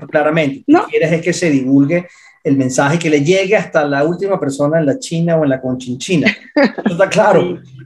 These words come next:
Speaker 1: Pero una de las formas de lograrlo, María Gracia, pienso yo, es eso, es que es nominarlo porque se da a conocer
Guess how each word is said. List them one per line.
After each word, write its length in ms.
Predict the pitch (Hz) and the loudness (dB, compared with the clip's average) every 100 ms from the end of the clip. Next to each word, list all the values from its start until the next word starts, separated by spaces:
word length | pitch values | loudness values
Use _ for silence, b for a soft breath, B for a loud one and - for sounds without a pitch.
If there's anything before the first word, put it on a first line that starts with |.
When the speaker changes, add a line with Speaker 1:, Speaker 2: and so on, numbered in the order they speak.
| - | 0
Speaker 1:
Pero 220 | 190 180 | 4 4
una 100 | 170 | 4
de 60 | 220 | 4
las 200 | 180 - | 2 2
formas 320 | 170 165 233 | 2 2 4
de 100 | 226 | 2
lograrlo, 600 | 151 139 139 156 254 294 | 2 2 2 0 0 -2
María 200 | 156 135 | -2 -2
Gracia, 200 | 143 202 | -2 -2
pienso 200 | 185 170 | -4 -2
yo, 140 | 202 233 | 2 2
es 120 | 226 | 2
eso, 260 | 285 269 139 | -2 0 -2
es 120 | 135 | -2
que 160 | - | -8
es 80 | 139 | -6
nominarlo 480 | 175 180 139 127 233 | -4 0 0 0 -2
porque 220 | 190 160 | -4 -8
se 140 | 143 127 | -6 -4
da 80 | 113 | -4
a 60 | |
conocer 600 | 156 151 - 131 143 - | -4 -4 -4 0 0 -2